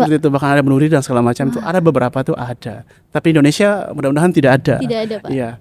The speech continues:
Speaker 1: Nah, ketika ada yang mengatakan seperti itu, ya indikasinya bahwa dia hanya, ya itu bu-, bisa dikatakan self, self-diagnose itu. Self-diagnose. Ada yang berkata langsung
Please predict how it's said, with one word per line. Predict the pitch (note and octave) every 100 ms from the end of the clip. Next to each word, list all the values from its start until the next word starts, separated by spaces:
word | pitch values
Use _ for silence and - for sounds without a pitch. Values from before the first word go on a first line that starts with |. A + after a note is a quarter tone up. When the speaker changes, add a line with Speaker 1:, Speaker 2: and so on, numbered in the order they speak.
| _ _ -
Speaker 1:
Nah, | B2+ B2 A#2 -
ketika | C3+ F#3+ G3 F3
ada |
yang | F3+ E3
mengatakan | D3+ D3 D3
seperti | D3 D3 C#3+ D3+ C3+
itu, | C3 D#3 F#3 -
ya | C#3 A#2
indikasinya | A#2+ C3 A#2 C#3 C#3+ F3
bahwa | C#3 B2+ D3+ F3+ _ - _ -
dia | A2+ D3+
hanya, | F3 D#3 D3 C#3 C3 B2 - _
ya | D#3 D#3+
itu | A#3 C4
bu-, |
bisa | B3+ G3 G#3+
dikatakan | G#3 G3+ G#3
self, | G3 G3+ E4+
self-diagnose | - F3+ E3+ E3 F3 E3+ F3
itu. | G3 C#3+ C3 -
Self-diagnose. | - D3+ C#3+ B2 C3 A#2 - _ _ _
Ada | D#3 E3
yang | E3+ D#3+ D#3
berkata | C#3+ - C#3 - C#3
langsung | C3 C3 - A3+ B3